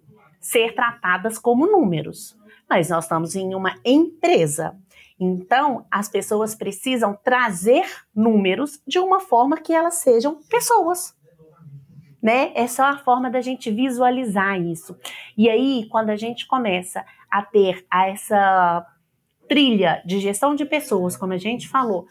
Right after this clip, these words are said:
e ter esses dados estratégicos pra, pra nos ajudar na gestão, você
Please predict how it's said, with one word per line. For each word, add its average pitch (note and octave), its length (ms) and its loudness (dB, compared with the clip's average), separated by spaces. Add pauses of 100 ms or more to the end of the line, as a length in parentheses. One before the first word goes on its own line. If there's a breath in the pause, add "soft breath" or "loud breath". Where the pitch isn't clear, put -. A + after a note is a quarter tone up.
(240 loud breath)
e A3 140 -4
ter A3+ 220 2
esses G#3+ 280 -6
dados F3 560 0
estratégicos F#3 720 -4
pra, F#3 200 -10
pra F#3 240 -2
nos F#3 240 -6
ajudar F3 360 -2
na F3+ 160 -2
gestão, G#3+ 840 0 (440 soft breath)
você A3+ 320 2